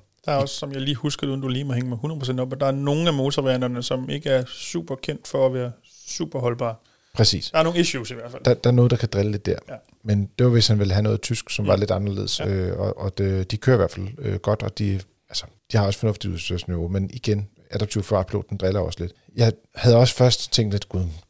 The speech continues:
Speaker 2: hvis man virkelig ville være sikker på, at man skulle spare nogle penge, og man er jo kun, lad os sige, tre, max fire i bilen, øh, så kunne man også måske gå ned i sådan noget Skoda Fabia."
Speaker 1: Mm.
Speaker 2: Øh, men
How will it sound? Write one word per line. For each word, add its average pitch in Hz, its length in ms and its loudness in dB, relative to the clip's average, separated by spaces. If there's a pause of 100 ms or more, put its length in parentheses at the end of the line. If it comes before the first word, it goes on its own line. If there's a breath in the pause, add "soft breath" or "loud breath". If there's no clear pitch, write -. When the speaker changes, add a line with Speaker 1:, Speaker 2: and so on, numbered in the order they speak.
(320)
Speaker 2:
hvis 104 240 -4
man 110 180 4
virkelig 143 260 4
ville 107 200 2 (180)
være 104 100 0
sikker 117 260 4
på, 104 280 0
at 95 200 -4
man 90 240 -10
skulle - 180 -12
spare 101 180 2
nogle 101 120 0
penge, 92 260 -2
og 87 40 -4
man 87 120 -4
er 104 80 2
jo 117 60 4
kun, 107 440 -2
lad 92 100 -6
os 92 80 0
sige, 95 140 -2
tre, - 340 -2 (100)
max 101 280 -4
fire 110 200 0
i 107 40 2
bilen, 101 520 -4
øh, 87 340 -2
så - 140 -8
kunne 127 180 0
man 123 80 4
også 98 160 2
måske 104 220 -2
gå 107 100 -2
ned 98 140 -2
i 95 40 -4
sådan 107 100 -4
noget 92 120 0
Skoda 98 240 -4
Fabia." 151 340 0 (100)
Speaker 1:
Mm. 160 360 -8
Speaker 2:
Øh, 95 360 0
men 95 680 -6